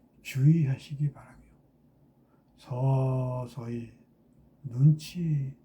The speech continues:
안, 안 차리게 시간을 줄여나가세요. 하루에 삼십 분만 줄여나가도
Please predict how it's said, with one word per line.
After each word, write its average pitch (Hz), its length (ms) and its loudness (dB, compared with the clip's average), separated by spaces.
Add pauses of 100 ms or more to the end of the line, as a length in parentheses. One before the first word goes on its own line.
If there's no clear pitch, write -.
(460)
안, 117 360 -16 (600)
안 120 240 -12
차리게 - 640 -16 (380)
시간을 151 680 -4 (380)
줄여나가세요. - 1000 -4 (1400)
하루에 156 580 2 (440)
삼십 160 600 0
분만 170 600 0
줄여나가도 135 600 -4